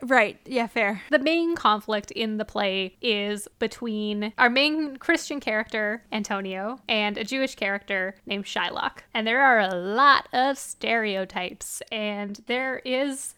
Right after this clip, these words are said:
Speaker 2: a historical reason for that.
Speaker 1: Oh, is this a history podcast now? I say enthusiastically, trying to make jokes before we get into weird
Speaker 2: <laughs>
Speaker 1: stuff.
Speaker 2: This is a history podcast now.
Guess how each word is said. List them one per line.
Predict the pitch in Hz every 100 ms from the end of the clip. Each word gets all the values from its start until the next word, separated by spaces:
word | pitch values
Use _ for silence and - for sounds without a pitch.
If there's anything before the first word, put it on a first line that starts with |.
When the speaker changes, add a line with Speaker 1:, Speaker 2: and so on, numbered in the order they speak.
| -
Speaker 2:
a | 311
historical | 349 349 - 311 339 339 320
reason | 311 392 220 190
for | 202
that. | 202 202 - -
Speaker 1:
Oh, | 415 480 311 262
is | 247
this | 294 -
a | 381
history | 277 269 330
podcast | 339 339 330 370 349 349
now? | 339 330 381 392 -
I | 277
say | 262 285 277
enthusiastically, | 277 294 302 294 269 240 233 - 285 294 294
trying | 302 339 294 285
to | 285
make | 254 254 240
jokes | 240 262 294
before | 254 233 277
we | 269
get | 233 262
into | 269 285 277
weird | 220 254 277
Speaker 2:
<laughs> |
Speaker 1:
stuff. | - 285 302 302
Speaker 2:
This | 330 392
is | 403
a | 427
history | 381 - 359 311
podcast | 233 214 214 214 226
now. | - 220 254